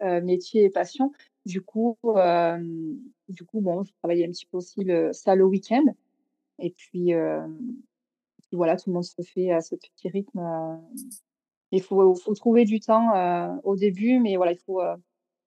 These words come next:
il faut aussi faire attention au temps qu'on, qu'on passe, hem, à, à travailler, surtout les week-ends, heu,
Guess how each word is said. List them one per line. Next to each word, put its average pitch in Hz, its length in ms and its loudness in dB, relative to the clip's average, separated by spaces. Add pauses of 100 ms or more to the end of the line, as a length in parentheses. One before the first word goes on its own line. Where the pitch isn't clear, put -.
il 202 80 -8
faut 208 100 2
aussi 214 240 0
faire 202 160 4
attention 196 580 2
au 175 160 -2
temps 196 200 -6
qu'on, 175 360 -10
qu'on 170 200 -14
passe, 180 320 -14
hem, 165 340 -6 (1040)
à, 208 240 -4
à 185 60 0
travailler, 185 760 2
surtout 202 300 -6
les 190 160 0
week-ends, 185 400 -6
heu, 170 360 -12